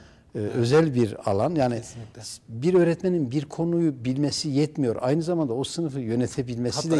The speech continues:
Speaker 1: gerekiyor.
Speaker 2: önemlisi sınıfı yönetebilmesi
Speaker 1: Tabii yani
Speaker 2: sonra. Evet.
Speaker 1: bu önemli bir boyut. E, bu şekilde, e,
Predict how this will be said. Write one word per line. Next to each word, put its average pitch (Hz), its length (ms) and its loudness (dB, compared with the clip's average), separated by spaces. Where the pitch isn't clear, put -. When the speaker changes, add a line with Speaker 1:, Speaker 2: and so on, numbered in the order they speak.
Speaker 1:
gerekiyor. 165 140 2
Speaker 2:
önemlisi 139 320 2
sınıfı 127 360 -8
yönetebilmesi 123 460 -2
Speaker 1:
Tabii 175 80 6
yani 170 240 6
Speaker 2:
sonra. 131 320 -2
Evet. 110 120 -12
Speaker 1:
bu 143 220 -8
önemli 160 460 4
bir 117 220 0
boyut. 151 380 0
E, 113 360 0
bu 196 100 -2
şekilde, 160 720 0
e, 107 200 -6